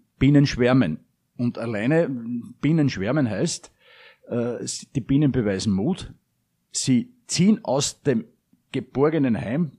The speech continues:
dem, dem Bienenstock aus und wissen noch nicht wohin. Sie hängen sich am nächsten Baum fest, dann werden Kundschafterinnen ausgeschickt, die suchen dann nach neuen, nach neuen, äh, möglichen Heimen, Höhlen, äh, Höhlen in Bäumen, in,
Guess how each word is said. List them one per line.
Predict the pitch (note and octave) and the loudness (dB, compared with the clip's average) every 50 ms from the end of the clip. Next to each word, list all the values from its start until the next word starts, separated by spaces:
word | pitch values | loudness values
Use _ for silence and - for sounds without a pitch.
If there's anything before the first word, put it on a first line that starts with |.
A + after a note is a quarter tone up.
| _ _ | _ _
dem, | - F#2 E2 | -10 -10 -8
dem | - A2 F#2 - | -8 -8 -6 -4
Bienenstock | - C3 D#3+ F3 D#3+ - - A#2+ - - - _ | -4 -2 -2 -2 -2 -4 -4 -6 -6 -8 -12 _
aus | - G2+ G2 B2 F#3 F#3 - | -6 -4 -2 -2 -2 -2 -4
und | - D#3+ C#3+ A2+ A#2 | -4 -4 -4 -2 -2
wissen | D#3 E3+ - - F3+ | -4 -4 -4 -4 -4
noch | D3 D3 A#2+ - | -4 -4 -4 -4
nicht | D3+ C#3+ - - - | -6 -8 -8 -8 -8
wohin. | D#3 D3+ D#3 A#2+ F#2+ | -6 -2 -2 -2 -2
Sie | - G#2+ G2+ | -2 -4 -6
hängen | G#2+ G#2+ C3 D3 | -4 -4 -4 -4
sich | C3 A2 C3 A2+ B2 | -4 -6 -6 -4 -2
am | A#2 A2 | -2 -2
nächsten | G#2+ G#2 F#2+ - - G2+ | -2 -4 -4 -6 -6 -6
Baum | - F2 F#2 C3 E3 | -4 -4 -4 -4 -4
fest, | - E3+ F#3+ F#3 - - _ _ - - - - - - | -4 -6 -6 -6 -8 -14 _ _ -20 -20 -20 -20 -14 -6
dann | - B2 A2+ | -4 -2 -2
werden | A2 A2+ G#2 A2+ | 0 -2 -4 -4
Kundschafterinnen | - - D#3 F#3+ - F3+ D3+ C#3 - - D#3+ C#3+ D3+ D3 D#3 C#3+ | -2 0 0 0 2 2 0 0 0 -2 -4 -2 0 0 0 0
ausgeschickt, | G#2 A#2+ - - - - _ _ _ _ _ _ - E3+ - - F3+ F#3 F3+ - - - - _ _ | 0 -2 -4 -8 -12 -16 _ _ _ _ _ _ -8 -8 -6 -6 -6 -8 -8 -12 -18 -20 -20 _ _
die | C#3 D3 | -4 -4
suchen | - - - E3+ F3+ - - F3 C3 | -4 -4 -4 -4 -4 -2 -2 -4 -2
dann | - B2 A#2+ A#2+ | 0 0 0 0
nach | A#2 A2 - - | 0 -2 -2 0
neuen, | A#2 G#2 G#2 A#2 C3 C3 A#2+ G#2 - - _ _ - - - - - - - - _ | 0 2 4 4 4 4 2 2 0 -6 _ _ -20 -20 -20 -20 -20 -20 -20 -16 _
nach | - B2+ A#2+ A2 - | -4 -2 -2 0 0
neuen, | B2+ A2 G#2+ A#2 B2+ C3 B2+ B2 A#2 - - | 0 0 2 2 2 4 2 2 0 -4 -6
äh, | B2+ A#2+ A2 A2 G#2+ G#2 G#2 G#2+ G#2+ A2+ - - A2 A2+ | -8 -6 -6 -6 -6 -8 -8 -10 -10 -10 -12 -12 -12 -12
möglichen | A#2+ C3+ C#3 C#3+ C#3+ D3 D3 C3+ A2+ A#2+ C3 A#2+ G#2 G2+ - - - _ _ | -10 -2 2 4 4 4 4 2 0 0 0 0 0 -2 -6 -12 -20 _ _
Heimen, | - - G#2+ G#2+ B2 D3+ E3 E3 E3 C3+ A#2 - - | -12 -10 -6 -4 -2 -2 -2 -2 -2 -4 -8 -10 -10
Höhlen, | - A2+ B2+ C#3 C#3+ C#3 C3 C#3 C3 | -6 -4 -2 0 0 0 0 -2 -4
äh, | - B2+ B2+ A2+ G#2 F#2+ F2+ A#2 | -6 -8 -8 -8 -8 -10 -10 -10
Höhlen | - B2 C3 B2 A#2+ | -8 -4 -2 0 0
in | A2+ G2 F2+ | 0 -2 -2
Bäumen, | A2 G2 A2+ C3+ D3 D3 B2 A2+ G#2 | -2 -2 0 0 2 2 2 0 0
in, | - G#2 G#2 G2+ - - - - | -2 -6 -8 -8 -10 -12 -14 -16